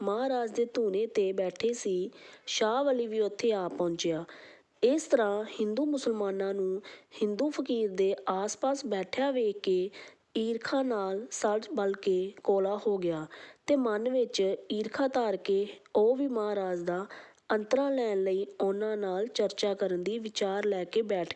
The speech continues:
ਗਿਆ। ਕੁਝ ਸਮੇਂ ਪਿੱਛੋਂ ਹਿੰਦੂ ਧਰਮ ਦੇ ਰਾਖੇ, ਦੁਖੀਆਂ ਦੇ ਦਰਦੀ, ਨਿਤਾਣਿਆਂ ਦੇ ਤਾਣ, ਯਾਨੀ ਜਾਨ ਬਾਬਾ ਜੀ ਨੇ ਨੇਤਰ ਖੋਲ੍ਹੇ। ਅੱਖੀਆਂ 'ਚੋਂ ਨਾਮ ਖੁਮਾਰੀਆਂ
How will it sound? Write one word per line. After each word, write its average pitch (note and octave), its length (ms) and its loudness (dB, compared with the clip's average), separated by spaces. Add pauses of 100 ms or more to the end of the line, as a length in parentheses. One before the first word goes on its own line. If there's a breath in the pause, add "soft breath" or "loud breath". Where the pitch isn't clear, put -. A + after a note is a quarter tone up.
ਗਿਆ। D#3 240 0 (640 loud breath)
ਕੁਝ D4+ 180 6
ਸਮੇਂ B3+ 320 0
ਪਿੱਛੋਂ G3+ 480 0 (420 loud breath)
ਹਿੰਦੂ A#3 300 0
ਧਰਮ A#3+ 340 2
ਦੇ G3+ 140 0
ਰਾਖੇ, F#3+ 500 -2 (400 loud breath)
ਦੁਖੀਆਂ C#4 420 0
ਦੇ C#4 140 0
ਦਰਦੀ, F#3+ 540 -2 (240)
ਨਿਤਾਣਿਆਂ G#3+ 640 0
ਦੇ B3+ 120 0
ਤਾਣ, F#3+ 380 -2 (360 loud breath)
ਯਾਨੀ G#3 440 0
ਜਾਨ G3+ 400 -2 (200)
ਬਾਬਾ F#3 380 -2
ਜੀ G3+ 180 -2
ਨੇ G#3 160 0
ਨੇਤਰ F3 360 -2
ਖੋਲ੍ਹੇ। D#3+ 420 -2 (520 loud breath)
ਅੱਖੀਆਂ D4 380 0
'ਚੋਂ D4 160 2
ਨਾਮ B3 340 0
ਖੁਮਾਰੀਆਂ G3 680 0